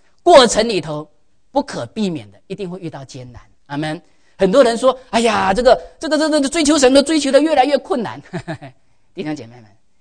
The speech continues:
有些时候的话，困难不是坏事。阿们。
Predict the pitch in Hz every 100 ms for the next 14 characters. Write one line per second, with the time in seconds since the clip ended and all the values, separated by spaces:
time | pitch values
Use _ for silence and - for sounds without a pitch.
0 | _ - 127 214 220 156 165 160 131 131
1 | 113 _ - 208 131 139 170 175 - 226
2 | 120 - 123 _ _ 123 123